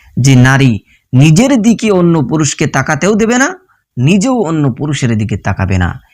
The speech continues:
এই নারী হচ্ছে সবচাইতে, পৃথিবীর সবচাইতে সুন্দর নারী। আল্লাহর নবী সাল্লাল্লাহু আলাইহি ওয়াসাল্লাম তখন বললেন, "ফাতিমা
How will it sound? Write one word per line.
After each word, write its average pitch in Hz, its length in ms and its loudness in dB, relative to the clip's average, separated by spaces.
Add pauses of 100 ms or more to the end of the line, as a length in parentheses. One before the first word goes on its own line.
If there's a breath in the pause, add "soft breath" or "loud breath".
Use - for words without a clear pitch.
(160)
এই 175 240 4
নারী 139 280 2
হচ্ছে 120 260 -2
সবচাইতে, 123 680 -4
পৃথিবীর 123 540 0
সবচাইতে 127 600 -2
সুন্দর 98 420 0
নারী। 92 320 -2 (480 soft breath)
আল্লাহর 120 320 2
নবী 127 240 2
সাল্লাল্লাহু 135 580 2
আলাইহি 131 200 0
ওয়াসাল্লাম 131 460 -2
তখন 127 280 -2
বললেন, 139 400 0 (460 soft breath)
"ফাতিমা 190 720 0